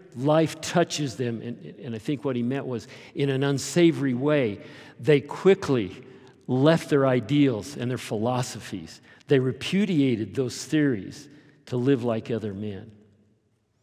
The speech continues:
And I think we know that's very true. But what he goes on to say is for us,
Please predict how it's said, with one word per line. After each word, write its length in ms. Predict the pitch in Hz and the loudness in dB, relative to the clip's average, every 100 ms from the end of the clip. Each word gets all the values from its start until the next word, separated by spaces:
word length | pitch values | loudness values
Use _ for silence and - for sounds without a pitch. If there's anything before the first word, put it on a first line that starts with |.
| _ _ _ _ | _ _ _ _
And 120 | 127 151 | -6 -2
I 20 | |
think 260 | 160 180 | 0 0
we 80 | 147 | 0
know 200 | 135 147 | 0 0
that's 240 | 135 117 - | 0 -4 -6
very 260 | 127 127 | -6 -6
true. 340 | - - 143 110 - _ _ _ _ _ _ _ _ _ _ _ _ | -8 -10 -10 -10 -18 _ _ _ _ _ _ _ _ _ _ _ _
But 120 | - | -8
what 180 | 135 160 | 0 2
he 80 | 147 | 2
goes 320 | 127 151 147 | 4 4 4
on 240 | 151 165 165 | 2 2 0
to 100 | 131 | -4
say 360 | - 117 104 | -4 -2 -2
is 120 | 107 | -4
for 220 | - - 107 | -6 -6 -4
us, 500 | 95 - - - | -6 -8 -12 -14